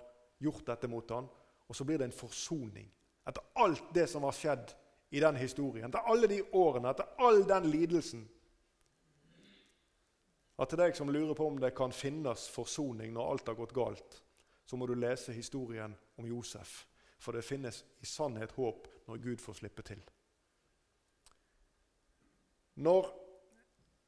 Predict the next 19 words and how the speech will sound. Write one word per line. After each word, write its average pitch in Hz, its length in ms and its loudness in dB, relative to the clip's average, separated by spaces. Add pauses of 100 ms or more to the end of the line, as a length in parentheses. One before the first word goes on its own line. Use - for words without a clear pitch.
Josef 147 840 0
og 151 120 0
brødrene 170 420 2
har 127 120 0
møttes, 131 600 -6 (920)
så - 160 -2
kalles 170 720 2
Jakob 160 520 2
og 127 80 -2
hele 151 220 2
hans 139 240 -6
hus, 120 400 -10
Josef, 151 460 -2
brødre, 160 520 4 (760)
alle 160 220 6
deres 156 440 2 (140)
hustruer 151 540 2
og 151 120 2
barn, 175 280 8